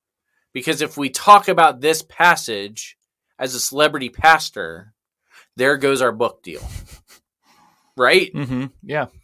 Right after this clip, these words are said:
Speaker 1: I mean, that,
Speaker 2: 'Cause it
Speaker 1: that,
Speaker 2: takes,
Speaker 1: that's
Speaker 2: yeah.
Speaker 1: bottom line, that's what it is.
Speaker 2: 'Cause like you said before, Paul immediately calls himself out of,
Speaker 1: Right.
Speaker 2: of like,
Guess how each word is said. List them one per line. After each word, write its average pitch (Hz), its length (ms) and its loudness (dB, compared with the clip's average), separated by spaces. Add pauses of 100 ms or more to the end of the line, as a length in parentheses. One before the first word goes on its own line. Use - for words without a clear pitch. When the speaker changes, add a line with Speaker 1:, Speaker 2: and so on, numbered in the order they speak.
(180)
Speaker 1:
I 165 60 -4
mean, 175 140 2
that, 180 120 6
Speaker 2:
'Cause 185 140 6
it 175 100 6
Speaker 1:
that, 220 60 6
Speaker 2:
takes, 202 140 8
Speaker 1:
that's 175 180 -4
Speaker 2:
yeah. 147 240 -2
Speaker 1:
bottom 185 320 8
line, 175 240 4
that's 156 220 -2
what 135 200 2
it 127 160 -2
is. 107 360 -2
Speaker 2:
'Cause 165 140 0
like 170 180 2
you 156 40 -6
said 196 220 2
before, 156 340 4
Paul 165 280 4
immediately 147 400 0
calls 147 280 4
himself 135 460 0
out 110 280 0
of, 127 200 -8
Speaker 1:
Right. 170 340 2
Speaker 2:
of 98 120 -10
like, 123 240 -6